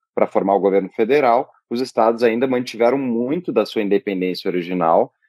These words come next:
que foi gradativamente sendo corroída, em muitos sentidos, por legislação federal, mas que ainda tem muito, ainda tem comparado ao Brasil, né? O Brasil aqui, a, se,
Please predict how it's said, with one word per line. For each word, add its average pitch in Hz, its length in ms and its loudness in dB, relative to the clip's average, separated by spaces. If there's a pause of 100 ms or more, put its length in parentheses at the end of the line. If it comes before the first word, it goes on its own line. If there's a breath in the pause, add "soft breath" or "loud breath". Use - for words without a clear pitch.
(120)
que 247 100 2
foi 226 220 0
gradativamente 170 1120 -2
sendo 143 200 -8
corroída, 131 680 -2 (300)
em 117 60 -6
muitos 123 600 -2
sentidos, 104 500 -10
por 101 160 0
legislação 98 540 0
federal, 135 400 2
mas 165 460 0
que 208 100 0
ainda 165 300 0
tem 175 240 -2
muito, 175 560 -6 (360)
ainda 123 380 0
tem 135 180 -2
comparado 110 440 0
ao 131 40 0
Brasil, 151 380 -2
né? 160 80 -6
O 107 60 -4
Brasil 113 360 2
aqui, 110 240 0
a, 98 160 2
se, - 300 -10